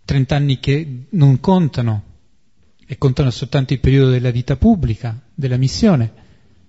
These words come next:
ma quell'essere nascosto è quello che permette poi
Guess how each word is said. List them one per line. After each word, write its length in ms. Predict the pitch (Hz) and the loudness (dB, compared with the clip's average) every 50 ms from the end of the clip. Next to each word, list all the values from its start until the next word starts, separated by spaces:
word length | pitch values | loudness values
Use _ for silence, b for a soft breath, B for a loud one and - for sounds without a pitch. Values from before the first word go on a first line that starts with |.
| _ _ b b b b b b | _ _ b b b b b b
ma 140 | _ 131 117 | _ -2 -2
quell'essere 680 | - - 180 180 185 202 214 208 - - - 156 135 135 | 0 2 2 2 4 2 2 2 0 0 -2 -2 -2 0
nascosto 1120 | 143 165 180 - - - - 151 139 135 - - - - - - 175 180 190 190 - _ _ _ _ _ _ _ _ | 0 -2 -2 -4 -8 -4 -2 -2 -2 -2 -4 -8 -14 -16 -6 -2 -2 -2 -2 -6 -10 _ _ _ _ _ _ _ _
è 100 | _ - | _ -4
quello 220 | - - 175 202 | -2 0 0 0
che 140 | 185 - 147 | 0 -2 -4
permette 520 | - - 143 139 147 156 156 - - 147 - | -2 -2 -4 -2 0 -2 -2 -2 -4 -6 -4
poi 500 | - - 165 196 196 151 123 113 113 | -2 0 0 0 0 0 -2 -4 -6